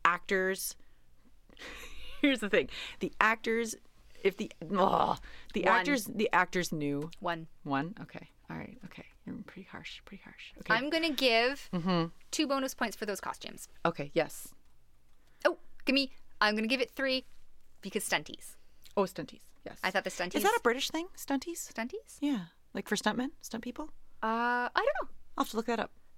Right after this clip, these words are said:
Speaker 1: because I've never heard anyone say it until you. And I think
Speaker 2: Oh.
Speaker 1: it's adorable and I love it.
Speaker 2: Okay.
Speaker 1: <laughs> But, like, I'm like, "Stunties." And then I, in my mind, I'm just like, "Oh, it must be British."
Speaker 2: Um,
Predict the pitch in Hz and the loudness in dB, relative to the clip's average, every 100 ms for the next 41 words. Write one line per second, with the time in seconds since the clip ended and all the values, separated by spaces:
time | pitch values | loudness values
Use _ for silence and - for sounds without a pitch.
0 | - - 185 208 196 214 220 214 208 196 | -8 -2 0 2 4 4 4 2 2 0
1 | 196 175 170 175 180 170 - - - - | -2 -4 -6 -10 -10 -10 -14 -20 -8 4
2 | 285 403 190 - 156 156 127 127 147 - | 4 6 4 4 4 4 2 0 -2 -4
3 | - 453 - - - 185 160 - - - | -6 -8 -8 -12 -4 -2 -2 -6 0 2
4 | 165 165 160 165 - 320 156 135 175 175 | 4 4 2 -2 -8 -8 -6 -4 0 2
5 | 135 131 190 208 202 175 156 156 156 170 | 6 6 6 6 6 6 4 2 4 2
6 | - 320 - 262 - - - - - - | 2 0 2 -2 -4 -6 -6 -6 -6 0
7 | 240 240 233 | 2 2 0